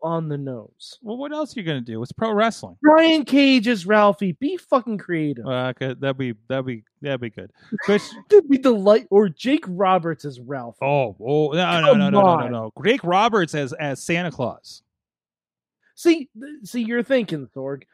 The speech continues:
Speaker 1: They, they were a little too on the nose.
Speaker 2: Hmm? Hmm?
Speaker 1: Or hell, let's, let's, let's, let's really switch it up. Britt Baker is Ralphie.
Speaker 2: <laughs>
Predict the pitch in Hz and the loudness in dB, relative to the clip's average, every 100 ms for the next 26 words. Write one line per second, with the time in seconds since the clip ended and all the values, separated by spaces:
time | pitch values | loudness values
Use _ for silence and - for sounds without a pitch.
0 | _ - 302 302 320 320 330 370 330 294 | _ -4 -2 0 2 2 2 2 2 2
1 | 254 233 180 156 131 104 _ 135 139 147 | 4 4 2 -2 -4 -8 _ -10 -8 -6
2 | 185 214 233 - - 143 156 156 180 214 | -2 -2 -2 -8 -10 -6 -4 -4 -4 -6
3 | 302 269 302 196 233 254 170 196 240 - | -4 2 4 6 6 4 2 0 -2 -2
4 | 247 254 - - 202 208 - _ _ 202 | -2 -2 -2 -4 0 0 -2 _ _ -4
5 | 185 160 175 196 196 - 202 247 320 - | -2 -4 -4 -2 -4 -4 -6 -2 -2 -2
6 | 202 202 220 185 147 127 120 107 127 _ | -4 0 0 0 -8 -8 -12 -14 _ _
7 | _ _ _ - | _ _ _ -20